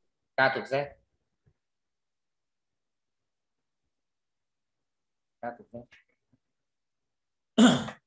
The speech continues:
Thì đây là những cái ví dụ cơ bản mà các bạn cần phải làm được. Trong những cái ví dụ này thì có hai cái ví dụ đặc biệt thầy nhắc lại để các bạn nhớ. Ví dụ số bốn là một ví dụ đặc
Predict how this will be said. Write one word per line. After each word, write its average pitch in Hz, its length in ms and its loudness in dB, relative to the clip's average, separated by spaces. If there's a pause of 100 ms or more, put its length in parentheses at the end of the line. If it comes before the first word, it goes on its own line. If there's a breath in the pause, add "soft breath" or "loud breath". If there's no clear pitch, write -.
(200)
Thì 147 80 -2
đây 165 200 4
là 139 180 4
những 139 120 -4
cái 170 140 -2
ví 147 200 -4
dụ - 280 -6 (120)
cơ 170 200 2
bản - 360 -2
mà 117 220 -2
các 143 60 -4
bạn 143 260 -4
cần 113 160 -2
phải 101 100 -6
làm 98 220 -6
được. 104 120 -16 (1400)
Trong 180 200 4
những 180 120 -2
cái 180 100 0
ví 160 180 -4
dụ 175 180 -2
này 123 280 0
thì 117 140 -10
có 120 160 -4
hai 160 160 0
cái 151 120 -4
ví 151 120 -8
dụ 180 180 -6
đặc 117 100 -6 (100)
biệt 113 240 -6 (280)
thầy 117 380 -4 (640)
nhắc 185 220 -6
lại 160 240 -2
để 95 140 -8
các 131 60 -2
bạn 123 200 -6
nhớ. 107 200 -8 (1600)
Ví 143 100 -2
dụ 185 140 -2
số 135 220 -4
bốn 127 240 2
là 175 80 0
một 120 200 -4
ví 117 140 -4
dụ 156 100 -10
đặc 113 120 -6